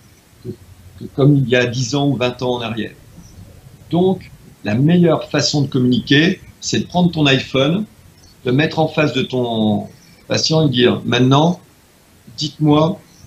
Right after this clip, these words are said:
qu'est-ce que vous pourriez dire à quelqu'un qui connaît pas encore la chiropratique par rapport à ce que vous venez de vivre avec moi ? Qu'est-ce que vous lui diriez ? Qu'est-ce que vous feriez ? » Voilà. Et tu laisses parler la personne, tu captures, tu mets ça sur ta chaîne YouTube,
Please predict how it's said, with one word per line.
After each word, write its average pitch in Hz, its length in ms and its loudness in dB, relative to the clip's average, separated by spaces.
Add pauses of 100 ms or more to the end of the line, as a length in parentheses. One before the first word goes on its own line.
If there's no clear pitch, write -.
(840)
qu'est-ce 185 200 2
que 190 80 2
vous 165 80 4
pourriez 147 340 4
dire 135 240 -2
à 120 80 -4
quelqu'un 156 380 -4
qui - 100 -14
connaît 123 220 -4
pas - 100 -6
encore 127 240 -2
la 127 80 2
chiropratique 123 840 -2 (360)
par 110 100 -2
rapport 120 240 0
à 131 40 -2
ce - 100 -8
que 135 100 -8
vous 117 180 -4
venez 117 240 2
de 120 60 0
vivre 117 300 -2
avec 113 240 -6
moi ? 135 320 0
Qu'est-ce 156 240 0
que 151 80 2
vous 127 340 0 (160)
lui 123 260 -4
diriez ? 127 500 0 (600)
Qu'est-ce 160 160 -4
que - 80 -2
vous 139 140 2
feriez ? » 120 420 -2 (500)
Voilà. 107 240 -4 (220)
Et 135 80 0
tu 165 140 0
laisses 151 180 4
parler 123 300 0
la 113 80 0
personne, 156 560 -2 (260)
tu 151 160 -6
captures, 151 540 -2
tu - 100 -8
mets 147 140 0
ça 131 140 -4
sur 123 180 -8
ta 120 100 -4
chaîne 120 240 -4
YouTube, 160 400 0